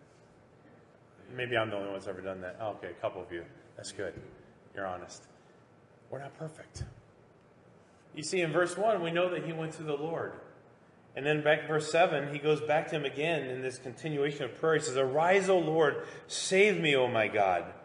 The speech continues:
for you have struck all my enemies on the cheekbone. You have broken the teeth of the ungodly." Wow. Anybody ever watch those old Godfather movies?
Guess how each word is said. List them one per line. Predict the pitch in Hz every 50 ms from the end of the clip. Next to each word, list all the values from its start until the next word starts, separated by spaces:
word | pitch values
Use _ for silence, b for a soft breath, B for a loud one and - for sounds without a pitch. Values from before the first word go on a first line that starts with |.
| B B B B B B B -
for | 151
you | 165 196 196
have | 175 156
struck | - - - 202 190 165 - - -
all | 180 196 202 214 220 220
my | 226 214 196
enemies | 190 202 208 196 180 165
on | 170 165
the | 156 147
cheekbone. | - - 190 185 - - 151 131 117 110 101 92 82 - - - - - - - - - - - - - - - _ _ - - - - - -
You | 151 165 175
have | 165 - 120 123
broken | 156 180 202 196 - 220 196
the | 175 160
teeth | - - 214 208 185
of | 196 190 156
the | 170 165
ungodly." | 165 160 156 143 139 151 156 151 - 120 101 92 - - - - - - - - - - - - - - - _ - - - - - - - - - - - - - - - - - - - - -
Wow. | - 117 117 113 101 92 - - - - - - -
Anybody | - 285 269 294 269
ever | 247 220 180
watch | 156 151 156 156 -
those | 160 147 139
old | 139 135 123
Godfather | - 92 95 113 117 - 131 120 120 120
movies? | 120 127 127 120 123 131 131 127 - -